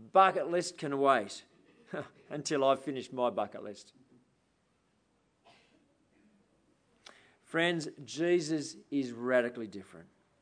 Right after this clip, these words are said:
His glory was found only by seeking the glory of his heavenly Father.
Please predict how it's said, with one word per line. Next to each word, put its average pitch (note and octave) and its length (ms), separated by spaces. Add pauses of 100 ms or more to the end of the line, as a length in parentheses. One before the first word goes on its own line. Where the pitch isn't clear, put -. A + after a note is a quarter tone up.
(880)
His G3+ 400
glory D3+ 760 (880)
was D3 360
found C#3 640 (160)
only G3 480
by D#3+ 320
seeking G#3 680 (220)
the C#3+ 220
glory F#3+ 680 (240)
of E3+ 240 (100)
his D3+ 320 (100)
heavenly E3 360
Father. G#2 460